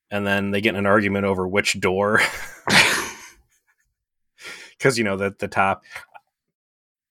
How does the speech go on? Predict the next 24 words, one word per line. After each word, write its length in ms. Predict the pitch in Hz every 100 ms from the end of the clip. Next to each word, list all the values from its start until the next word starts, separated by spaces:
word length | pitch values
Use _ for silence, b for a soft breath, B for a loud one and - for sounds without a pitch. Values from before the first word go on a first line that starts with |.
| -
Silik 320 | - 226 165
thinks, 260 | 175 156 151
you 80 | 123
know, 200 | 110 113
"Okay, 300 | 117 104 98
it's 160 | -
Trip. 300 | - 95 87
It's 140 | - 107
no 160 | 101
big 180 | 90 92
deal." 180 | 98 98
And 80 | 113
then 120 | 101
Trip 340 | - 151 143
shows 320 | - 131 120
him, 80 | 120
like, 220 | 117 127 _ b b -
"I 80 | 156
know 80 |
you 140 | 208 190
might 280 | 175 151 -
think 260 | 151 143
that 180 | 120 110
this 300 | 123 -